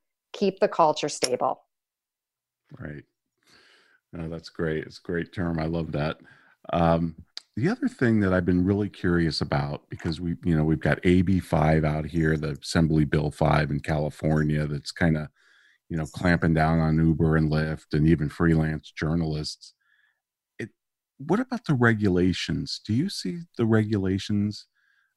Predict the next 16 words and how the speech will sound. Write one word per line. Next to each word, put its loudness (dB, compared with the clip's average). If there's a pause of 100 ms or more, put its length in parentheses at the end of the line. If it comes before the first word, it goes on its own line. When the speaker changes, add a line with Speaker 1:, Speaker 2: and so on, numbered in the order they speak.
Speaker 2:
uh, 0
loosening 4
up -4
to -4
make -2
Row 2
more 0
viable, -2 (100)
like -18 (100)
some -4
of 0
the 2
overtime 0
and -6 (240)
other -2
things? -4